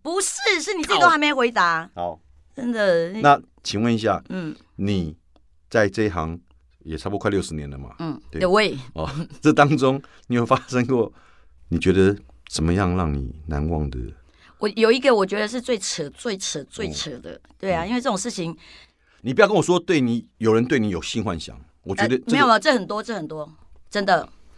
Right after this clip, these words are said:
Speaker 1: 真的很多很多。
Speaker 2: 我跟你讲，听众不会相信的。
Speaker 1: 听众会相信。
Speaker 2: 不可能，真的。
Speaker 1: 再说我也是具有三分姿色，好不好？
Speaker 2: 好，你讲一个来。
Speaker 1: 对，好。
Speaker 2: 嗯。
Speaker 1: 我觉得这件事情是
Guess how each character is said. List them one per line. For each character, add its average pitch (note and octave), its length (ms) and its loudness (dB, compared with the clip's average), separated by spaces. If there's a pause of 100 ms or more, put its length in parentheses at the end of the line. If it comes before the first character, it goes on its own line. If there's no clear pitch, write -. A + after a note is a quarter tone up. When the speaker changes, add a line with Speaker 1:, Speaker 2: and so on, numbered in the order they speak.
(160)
Speaker 1:
真 - 180 -6
的 G#3 140 2
很 E3+ 160 -4
多 F#3 140 0
很 E3 120 -2
多。 D3+ 280 -10 (240)
Speaker 2:
我 - 60 -6
跟 - 20 -2
你 F#2 60 2
讲， E2+ 80 -2
听 G2+ 140 -4
众 F#2 140 -2
不 D2+ 80 -6
会 E2 80 -6
相 D#2+ 160 -12
信 - 260 -10
的。 F2 60 -16 (220)
Speaker 1:
听 D4+ 180 -8
众 D#4+ 140 -2
会 D#4 100 -4
相 C4+ 220 -6
信。 C4 300 -6
Speaker 2:
不 D#3 60 -10
可 - 120 -16
能， C#2+ 100 -18 (560)
真 F#2 180 -8
的。 D2+ 140 -12 (320)
Speaker 1:
再 D4+ 180 -2
说 C4+ 160 -2
我 A#3 140 0
也 G#3 100 -2
是 B3 240 -6
具 B3+ 220 -8
有 F3+ 100 2
三 G3+ 220 -4
分 G3+ 140 -6
姿 G3 200 -10
色， F#3 280 -8
好 C#3 100 -12
不 C#3 60 -12
好？ C#3 80 -10
Speaker 2:
好， E2 160 -4
你 F#2+ 80 -8
讲 D#2 180 -8
一 D2 40 -12
个 D2+ 120 -14
来。 C2 160 -12 (100)
Speaker 1:
对， E3 160 -8
好。 D3+ 380 -14
Speaker 2:
嗯。 - 60 -20 (360)
Speaker 1:
我 A3 120 -8
觉 C#4 120 2
得 D4 80 -2
这 D4 240 -8
件 D4+ 160 -4
事 D4 140 -10
情 G#3 160 -10
是 A3 460 -10